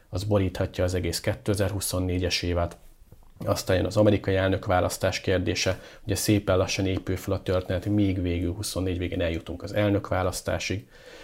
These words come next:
de aztán lesznek európai parlamenti választások, rengeteg-rengeteg válaszút, és rengeteg olyan lehetőség, ahol valami vagy jól, vagy balul sülhet el. Egyelőre mi azt gondoljuk, hogy egy viszonylag nyugodtabb, jó év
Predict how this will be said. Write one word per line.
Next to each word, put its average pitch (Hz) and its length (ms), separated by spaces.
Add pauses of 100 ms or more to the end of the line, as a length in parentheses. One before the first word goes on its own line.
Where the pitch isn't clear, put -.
(100)
de 113 160
aztán 107 300
lesznek - 340
európai 104 460
parlamenti 92 580
választások, 90 720 (120)
rengeteg-rengeteg 92 1000
válaszút, 120 640 (260)
és - 160
rengeteg 104 480
olyan 92 240
lehetőség, 95 580
ahol 98 220
valami 95 380 (160)
vagy 98 340
jól, 107 320
vagy 95 200
balul 92 280
sülhet 87 440
el. 117 240 (400)
Egyelőre 101 500
mi 95 80
azt 90 200
gondoljuk, 90 500
hogy 95 140
egy 90 340
viszonylag 101 760
nyugodtabb, 98 580
jó 92 220
év 87 260